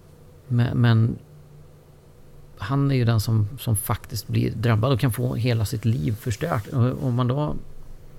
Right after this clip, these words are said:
är med på en sån här sex offender-lista så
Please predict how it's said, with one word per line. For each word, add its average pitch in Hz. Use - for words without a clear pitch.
är 143
med 127
på 156
en 143
sån -
här 117
sex -
offender-lista 113
så 127